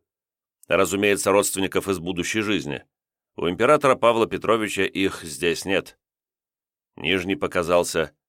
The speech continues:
Стрелка. Красиво. Ивановская башня почти напротив, Предтеченская церковь чуть ниже её по склону. С паперти этой церкви Минин и призывал народ ко второму ополчению.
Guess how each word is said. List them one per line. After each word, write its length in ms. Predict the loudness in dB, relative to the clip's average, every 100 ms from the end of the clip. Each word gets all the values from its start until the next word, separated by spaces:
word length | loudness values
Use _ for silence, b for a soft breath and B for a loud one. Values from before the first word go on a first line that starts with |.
| _ _
Стрелка. 720 | -16 -6 -2 0 -2 -6 -10 _ _ _ _ _
Красиво. 640 | -4 -2 -2 -4 -6 -6 -10 _ _ _ _ _ _ -10
Ивановская 640 | -2 2 2 2 0 -2
башня 420 | 0 0 0 -4 -4
почти 340 | -6 -4 -2
напротив, 600 | -2 2 0 0 -4 -6 _ _ _
Предтеченская 720 | -4 -4 -2 -2 -2 -2 -2
церковь 560 | 0 2 2 2 -2 -4 _
чуть 260 | -6 -6 -2
ниже 260 | -2 0 0
её 240 | 2 0
по 120 | -2
склону. 560 | -4 0 0 0 -2 -4 _ _ _ _ _ _
С 160 | -18 -2
паперти 560 | 2 2 2 -2 0
этой 240 | -2 0 -2
церкви 640 | 0 0 0 0 2 2
Минин 420 | -2 -2 0 0 -2
и 160 | -4
призывал 520 | -4 -2 0 2 4
народ 320 | 4 2 0 0
ко 160 | -4
второму 400 | 0 2 2 2
ополчению. 800 | 0 2 0 0 -2 -2 -6 -8